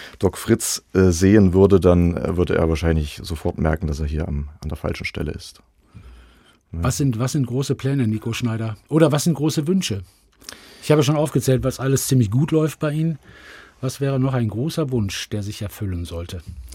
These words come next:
Speaker 1: Ach, ich bin da eigentlich, äh, sehr ehrgeizlos, muss ich sagen. Ich hab viel mehr schon geschafft in meinem kurzen Leben, als ich mir jemals vorgestellt habe.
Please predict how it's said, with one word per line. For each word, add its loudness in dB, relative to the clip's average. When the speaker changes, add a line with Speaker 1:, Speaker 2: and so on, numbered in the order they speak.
Speaker 1:
Ach, -4
ich -12
bin 0
da 2
eigentlich, 0
äh, -4
sehr 2
ehrgeizlos, 0
muss -6
ich -8
sagen. -2
Ich -8
hab -4
viel -2
mehr 2
schon 0
geschafft -6
in -2
meinem -2
kurzen -4
Leben, 0
als -2
ich -14
mir -2
jemals -2
vorgestellt -4
habe. -4